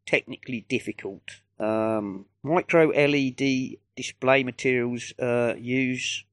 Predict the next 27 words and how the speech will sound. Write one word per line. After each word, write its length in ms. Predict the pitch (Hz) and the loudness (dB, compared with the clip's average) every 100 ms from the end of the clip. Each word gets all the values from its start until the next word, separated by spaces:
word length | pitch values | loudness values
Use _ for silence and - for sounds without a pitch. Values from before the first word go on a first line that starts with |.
| - | -10
uh, 240 | 104 110 | -6 -4
materials 640 | 107 117 - 160 156 143 131 | -6 -2 4 4 4 2 0
deposited 640 | 131 - 165 156 151 131 | -8 0 2 2 -2 0
onto 200 | 135 - | -2 -2
silicon 520 | - 185 185 - 139 | 0 2 2 0 0
wafers. 560 | 123 120 113 127 120 - _ - | 4 4 2 -4 -4 -8 _ -10
Um, 420 | 117 120 113 117 _ _ | -6 -4 -4 -6 _ _
the 160 | - 113 | -4 -2
existing 460 | 107 156 - 151 135 | 0 -2 -4 -6 -2
technology 1000 | 147 - 123 127 120 127 123 120 113 - - | -2 -2 -2 -2 -2 -4 -4 -4 -6 -10 0
boasts 300 | 120 120 - | 0 0 -4
a 40 | |
pixel 400 | - 147 - 127 | -4 -4 -4 -8
density 380 | 117 123 104 110 | 2 2 2 -6
of 80 | 117 | -6
three 280 | - 147 139 | -2 -2 -2
thousand 580 | - 131 127 123 120 - | 2 4 4 0 -10 -6
pixels 440 | - - 120 123 - | -8 -8 -14 -14 -2
per 220 | 123 110 - | 0 0 0
inch, 560 | 143 147 - - - _ _ | 0 -2 -6 -6 -6 _ _
six 420 | - - - - | -10 -6 -6 -6
times 360 | - 139 131 120 | -8 -2 -2 -2
higher 320 | - 123 120 | -4 -4 -2
than 220 | 120 113 - | -2 -6 -2
glass 460 | 143 160 135 110 | 2 4 4 0
oled. 540 | 107 87 80 82 82 - - _ - | -6 -8 -10 -12 -12 -14 -18 _ -14
Um, 460 | 90 92 92 90 | -12 -10 -12 -16